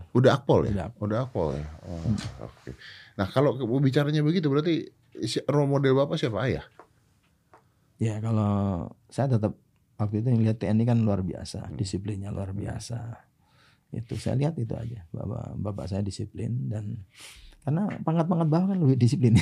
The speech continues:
Speaker 1: Ya, betul. <laughs> Mungkin, ya.
Speaker 2: Ya, karena dia sebagai pasukan
Speaker 1: Karena kan
Speaker 2: darat
Speaker 1: dia harus
Speaker 2: kan.
Speaker 1: mengikuti perintah
Speaker 2: Ya.
Speaker 1: dari atasnya dan sebagainya.
Speaker 2: Gitu.
Speaker 1: Pak, tapi maaf, eh, ayah masih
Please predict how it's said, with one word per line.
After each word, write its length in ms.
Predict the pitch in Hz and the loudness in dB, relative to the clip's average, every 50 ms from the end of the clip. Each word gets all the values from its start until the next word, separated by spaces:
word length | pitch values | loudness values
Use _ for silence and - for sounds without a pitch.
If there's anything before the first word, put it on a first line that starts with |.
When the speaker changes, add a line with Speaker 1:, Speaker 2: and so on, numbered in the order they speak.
| - - | 4 2
Speaker 1:
Ya, 160 | - 76 71 | 2 2 4
betul. 300 | 73 76 76 98 87 78 | 4 4 4 2 2 2
<laughs> 420 | 78 - - - 135 123 - 98 82 78 | 0 0 4 4 4 4 4 2 2 2
Mungkin, 300 | 78 82 80 - 95 82 73 | -2 -4 -2 -2 0 0 2
ya. 120 | 67 - - - 120 120 - | 0 -2 0 0 -2 -2 0
Speaker 2:
Ya, 140 | - - 113 | 2 2 4
karena 200 | 110 117 117 120 | 6 6 6 8
dia 160 | 117 113 113 | 8 8 6
sebagai 480 | 113 117 113 107 101 101 110 107 104 107 | 6 6 4 4 4 4 4 2 2 0
pasukan 380 | 107 - - - - 120 117 107 | -2 -2 -4 -4 -4 -2 0 2
Speaker 1:
Karena 200 | 101 98 98 104 | 4 6 6 6
kan 120 | 101 107 | 6 6
Speaker 2:
darat 60 | 110 107 | 4 6
Speaker 1:
dia 80 | 98 | 6
harus 140 | 95 92 92 | 4 4 4
Speaker 2:
kan. 80 | - 107 | 4 2
Speaker 1:
mengikuti 340 | 90 80 92 90 80 - 92 | 2 2 0 -2 -2 -2 -2
perintah 320 | - - 82 82 - 87 | -2 -2 -2 -2 -2 -2
Speaker 2:
Ya. 80 | 85 80 | -2 -2
Speaker 1:
dari 160 | 78 76 60 | -2 -2 -4
atasnya 520 | 60 76 - - 69 - - - 69 71 69 67 | -4 -6 -6 -6 -8 -8 -6 -8 -6 -6 -6 -6
dan 120 | 60 60 76 | -6 -8 -10
sebagainya. 360 | - - - - - 73 - | -8 -8 -6 -6 -4 -4 -4
Speaker 2:
Gitu. 100 | - 135 | -2 -2
Speaker 1:
Pak, 80 | 135 120 | -2 -2
tapi 200 | 151 - - - - - - - - _ | -2 -4 -4 -4 -6 -8 -12 -16 -14 _
maaf, 240 | - 113 104 - - | -4 -4 -4 -4 -6
eh, 260 | - - 85 80 80 - - | -6 -4 -4 -2 -2 -4 -4
ayah 180 | 101 120 147 | -6 -6 -6
masih 560 | 165 151 120 120 - 95 104 104 101 104 113 | -6 -8 -10 -8 -6 -6 -6 -4 -4 -6 -8